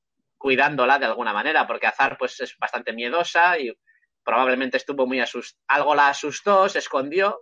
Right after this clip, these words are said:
y no sabía volver o no, o no podía o lo que fuera, por miedo, por susto, porque no, eh, eh, físicamente estaba bien, no tuvo, no tenía ninguna herida ni nada.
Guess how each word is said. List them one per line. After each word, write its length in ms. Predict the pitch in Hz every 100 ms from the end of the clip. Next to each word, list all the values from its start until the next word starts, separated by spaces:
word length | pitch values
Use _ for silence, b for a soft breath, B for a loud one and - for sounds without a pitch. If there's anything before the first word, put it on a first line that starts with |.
| -
y 100 | 117
no 100 | 127
sabía 300 | 139 139 135
volver 480 | 135 135 180 202 190
o 80 | 120
no, 460 | 120 120 120 127 _ _ _ _ -
o 100 | 113
no 120 | 127
podía 520 | 123 139 160 208 254
o 80 | 98
lo 80 | 120
que 100 | 113
fuera, 400 | 160 185 214 - _ _ _
por 160 | 131 127
miedo, 520 | 156 196 196 202 202
por 140 | - -
susto, 420 | 196 202 - 214
porque 200 | 202 107
no, 100 | 113 101
eh, 220 | 101 98
eh, 400 | - 101 95 -
físicamente 480 | 139 131 120 120 127
estaba 260 | 123 110 95
bien, 240 | 147 -
no 100 | 117
tuvo, 200 | 101 92
no 120 | 95
tenía 240 | 92 90 87
ninguna 380 | 87 87 92 85 78 78
herida 320 | 85 107 123 -
ni 80 | -
nada. 360 | 87 101 143